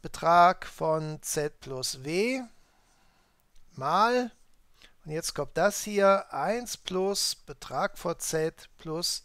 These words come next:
Betrag von W ist kleiner gleich, da kommt das hier, Betrag von Z plus Betrag von W mal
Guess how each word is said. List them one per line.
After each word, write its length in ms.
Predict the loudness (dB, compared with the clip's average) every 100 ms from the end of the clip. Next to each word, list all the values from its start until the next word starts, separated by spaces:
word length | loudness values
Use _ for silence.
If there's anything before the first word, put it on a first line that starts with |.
| -16 _ -20
Betrag 520 | -20 -16 -8 -8 -6
von 260 | -4 -4 -2
W 320 | -2 -2 -4 -12 -20 _ _ _ _ _ _ _ _ _ _ _ _
ist 180 | -12 -8
kleiner 480 | -2 2 2 4 2
gleich, 640 | 4 6 6 6 0 -4 -18 _ -4
da 140 | -2
kommt 400 | -2 -4 -6 -8 -6
das 280 | 0 0 0
hier, 360 | 2 4 2 0 _ -20 _ _ _ _ _ _ _ _ _ _ _
Betrag 440 | -20 -6 -2 -2 -4
von 200 | -8 -6
Z 480 | 0 0 0 -6 -20 -20 _ _ _ _ _ _ -8
plus 480 | -6 -4 -4 -6 -10 _ -20
Betrag 480 | -14 -2 0 0 -4
von 280 | -10 -10
W 360 | -4 -2 -2 -4 -12 _ _ _ _ _ _ _ _ _ _ _ _ _ -20 _ _ _ _
mal 600 | -6 0 4 4 4 -2